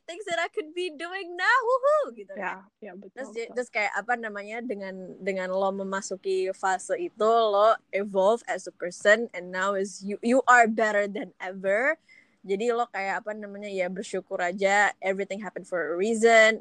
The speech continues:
Speaker 1: and kayak, dan lo berkembang menjadi lebih baik, bukannya malah terpuruk. Dan lo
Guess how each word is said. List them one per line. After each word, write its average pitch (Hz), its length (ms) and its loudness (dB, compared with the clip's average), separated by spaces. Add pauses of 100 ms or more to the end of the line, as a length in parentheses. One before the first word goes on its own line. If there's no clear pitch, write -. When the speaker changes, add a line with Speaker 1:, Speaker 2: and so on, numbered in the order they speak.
Speaker 1:
and 175 400 -8
kayak, 175 320 -2
dan 185 160 -4
lo 196 320 4
berkembang 185 640 -10
menjadi 185 320 -10
lebih 175 80 -8
baik, 185 240 -6
bukannya 175 320 -12
malah 165 160 -12
terpuruk. 190 560 0 (480)
Dan 180 320 -4
lo 196 160 -2